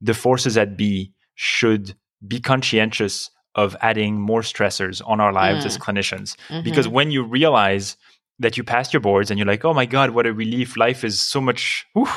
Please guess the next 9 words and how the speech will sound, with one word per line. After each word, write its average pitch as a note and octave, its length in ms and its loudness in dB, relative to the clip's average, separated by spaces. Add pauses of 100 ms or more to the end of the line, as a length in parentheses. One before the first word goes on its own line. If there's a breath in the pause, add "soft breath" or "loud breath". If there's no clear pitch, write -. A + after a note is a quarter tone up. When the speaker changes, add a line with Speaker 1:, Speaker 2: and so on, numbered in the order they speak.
Speaker 1:
like A2+ 260 0
the, G#2+ 240 4 (380 loud breath)
the, G#2 400 0 (920)
the, G#2+ 220 -10
you G#2+ 100 -14
take D#3+ 220 -2
a C3+ 60 2
breath, G#2 320 -4
right? B2 240 0